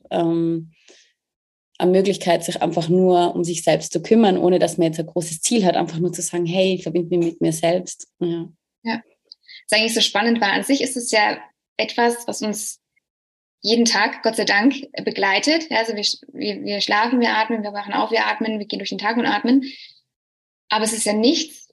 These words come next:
Speaker 2: also so geht's mir aus, ich setze mich wirklich hin und meditiere oder atme jetzt mal früh an der frischen Luft mal wirklich durch.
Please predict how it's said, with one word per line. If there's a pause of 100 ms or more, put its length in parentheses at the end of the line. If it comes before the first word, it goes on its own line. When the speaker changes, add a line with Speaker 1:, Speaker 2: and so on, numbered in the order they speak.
(140)
Speaker 2:
also
so
geht's
mir
aus,
ich
setze
mich
wirklich
hin
und
meditiere
oder (1300)
atme
jetzt
mal
früh
an
der
frischen
Luft (320)
mal
wirklich
durch.